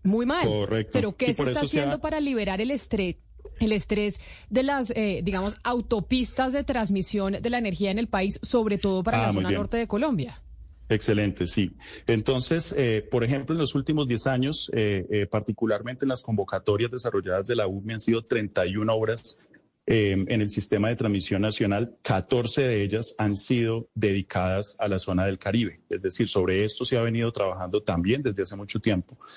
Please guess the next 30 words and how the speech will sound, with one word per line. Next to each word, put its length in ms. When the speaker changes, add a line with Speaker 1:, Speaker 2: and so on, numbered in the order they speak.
Speaker 2:
Se 120
ha 40
tratado 320
de 60
darle 120
respuesta 720
adecuada 640
y 120
con 200
las 180
empresas 580
que 80
hacen 180
presencia 460
en 60
la 60
zona 260
también 280
se 140
tienen, 260
pues, 140
planes 320
de 80
trabajo 420
conjunto 600
permanente 760
para 240
tratar 560
estos 380
temas. 340